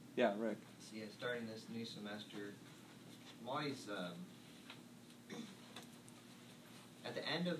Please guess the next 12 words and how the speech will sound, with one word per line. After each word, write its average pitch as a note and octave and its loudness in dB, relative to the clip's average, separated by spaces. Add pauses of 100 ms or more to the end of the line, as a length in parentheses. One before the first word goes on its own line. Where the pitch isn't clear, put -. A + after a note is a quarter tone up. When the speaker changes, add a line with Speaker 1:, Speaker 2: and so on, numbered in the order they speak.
(120)
Speaker 2:
the A#2+ 2
semester, G#2+ 0
we G#2+ 2
do A2+ 0 (100)
these G#2+ 2
things G#2 -4 (100)
called, F#2+ 0
uh, F#2+ -4 (100)
reviews, G#2 0
where G2+ 0
the F#2 0
pe-, - -8